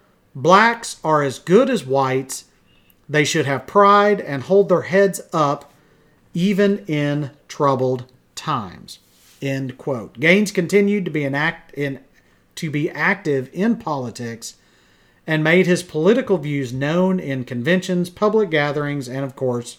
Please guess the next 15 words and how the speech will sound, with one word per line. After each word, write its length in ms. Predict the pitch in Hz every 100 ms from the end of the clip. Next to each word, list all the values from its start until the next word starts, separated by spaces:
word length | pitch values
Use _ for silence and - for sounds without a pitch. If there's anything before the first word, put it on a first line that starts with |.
| _ _ _ _ _
from 320 | - 143 123
his 120 | 131
pulpit. 460 | - 139 120 107 - _ - - _ _
He 140 | 156
continued 580 | 139 143 131 196 202 202
to 40 | 165
be 140 | 151
an 100 | 139
activist 640 | 143 160 175 156 160 -
until 300 | 135 123 147
his 160 | 131 127
passing 640 | - 165 180 180 202 196
in 240 | 175 135 127
nineteen 540 | 135 185 - 196 190
hundred 540 | 156 143 120 120 120